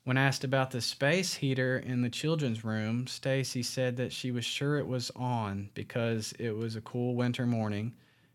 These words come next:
She remembered turning it down before she left. In the back of her mind, she had always thought, "Gosh, could Amber have put something in it?"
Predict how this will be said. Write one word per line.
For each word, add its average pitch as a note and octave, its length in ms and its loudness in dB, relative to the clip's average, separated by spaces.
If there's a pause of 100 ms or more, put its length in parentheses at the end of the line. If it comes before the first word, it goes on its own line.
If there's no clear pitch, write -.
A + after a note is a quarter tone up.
(220)
She - 240 2
remembered C#3 480 6
turning C#3+ 260 4
it A2+ 140 2
down C3 400 4
before A#2 320 -2
she A2+ 180 -4
left. G#2 560 -4 (920)
In C3 120 2
the B2+ 80 4
back C#3 260 6
of C#3+ 60 2
her C3+ 100 2
mind, C3 540 4
she A#2 460 0 (400)
had C3+ 180 2
always C#3 380 4
thought, B2 340 0
"Gosh, A2+ 380 0
could A#2+ 340 -2
Amber B2+ 680 0
have A#2+ 220 -6
put B2+ 240 0
something A#2+ 380 0
in B2 180 2
it?" B2+ 240 0